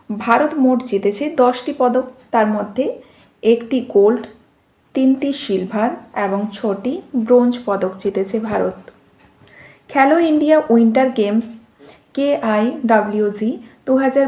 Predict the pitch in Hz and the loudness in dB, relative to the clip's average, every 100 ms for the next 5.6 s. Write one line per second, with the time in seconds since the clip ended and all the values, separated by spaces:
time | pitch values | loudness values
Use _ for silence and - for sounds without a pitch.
0 | 269 226 220 233 254 - 254 240 277 294 | 0 -4 -2 -4 -4 -2 2 2 2 0
1 | 269 226 226 220 262 339 - - - 262 | 0 0 0 0 0 -4 -14 -12 -6 -4
2 | - 294 294 - 285 285 240 220 196 196 | -2 -4 -4 -6 -6 -2 -2 0 0 -2
3 | 214 202 - _ _ _ _ _ _ _ | -6 -10 -12 _ _ _ _ _ _ _
4 | _ _ _ _ _ _ _ _ _ _ | _ _ _ _ _ _ _ _ _ _
5 | 214 208 226 226 247 | 0 2 2 0 0